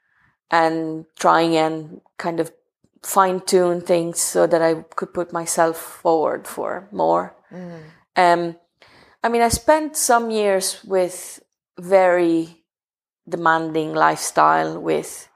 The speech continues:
Speaker 1: teaching, research commitments, um,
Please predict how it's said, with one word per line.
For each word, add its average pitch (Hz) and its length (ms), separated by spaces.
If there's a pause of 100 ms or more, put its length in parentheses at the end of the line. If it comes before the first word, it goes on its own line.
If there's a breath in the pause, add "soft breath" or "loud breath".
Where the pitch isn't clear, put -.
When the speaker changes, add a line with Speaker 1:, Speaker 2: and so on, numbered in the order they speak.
(260)
Speaker 1:
teaching, 180 640
research 175 600
commitments, 175 1080 (760 loud breath)
um, 175 480